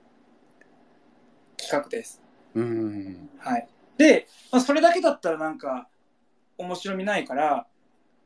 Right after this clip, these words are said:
Speaker 1: なんかメンバー全員で行って、なんか、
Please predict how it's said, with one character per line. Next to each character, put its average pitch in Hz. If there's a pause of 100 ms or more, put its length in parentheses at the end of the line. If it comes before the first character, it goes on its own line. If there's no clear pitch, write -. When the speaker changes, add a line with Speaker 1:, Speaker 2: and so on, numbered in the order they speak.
(360)
Speaker 1:
な 165
ん -
か 147
メ 190
ン 220
バ 151
ー 127
全 180
員 180
で 165
行 156
っ - (160)
て、 214 (1300)
な 156
ん 139
か、 135